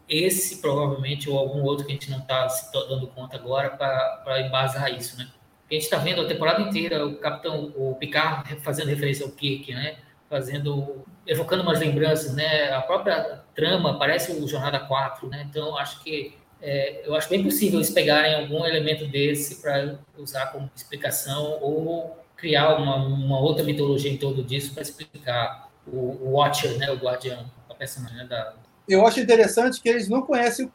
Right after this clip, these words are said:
Speaker 2: conheciam a entidade Kill, Kill, né? Eles são tão,
Speaker 1: Uhum.
Speaker 2: acho tão
Speaker 1: Sim.
Speaker 2: poderosos e não têm esse conhecimento dessa entidade, né?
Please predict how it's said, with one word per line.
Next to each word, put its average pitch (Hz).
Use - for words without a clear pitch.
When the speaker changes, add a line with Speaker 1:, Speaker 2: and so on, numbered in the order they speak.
Speaker 2:
conheciam 226
a 233
entidade 220
Kill, 208
Kill, 190
né? 156
Eles 165
são 185
tão, 226
Speaker 1:
Uhum. 202
Speaker 2:
acho -
tão 269
Speaker 1:
Sim. 285
Speaker 2:
poderosos 202
e 208
não 220
têm 214
esse 196
conhecimento 196
dessa 165
entidade, 170
né? 151